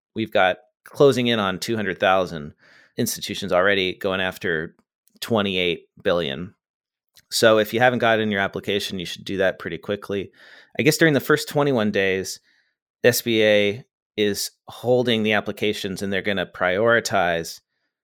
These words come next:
applications from small businesses owned by women, veterans, and socially and economically disadvantaged individuals. After that, it's a first come, first served basis. So get your applications in now,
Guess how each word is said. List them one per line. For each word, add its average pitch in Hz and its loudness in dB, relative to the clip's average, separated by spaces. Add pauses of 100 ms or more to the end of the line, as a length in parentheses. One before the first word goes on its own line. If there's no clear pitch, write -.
(160)
applications 104 -2
from 101 -8
small 101 0
businesses 101 -6
owned 95 -8
by 92 0
women, 101 -4
veterans, 95 -2
and 87 -12
socially 104 -4
and 95 -6
economically 95 -6
disadvantaged 90 -10
individuals. 92 -4 (380)
After 127 2
that, 104 2
it's - -8
a 92 -14
first - -8
come, 87 -8
first - -10
served - -10
basis. - -10 (480)
So 113 0
get 147 4
your 135 6
applications 107 0
in 90 -4
now, 98 -2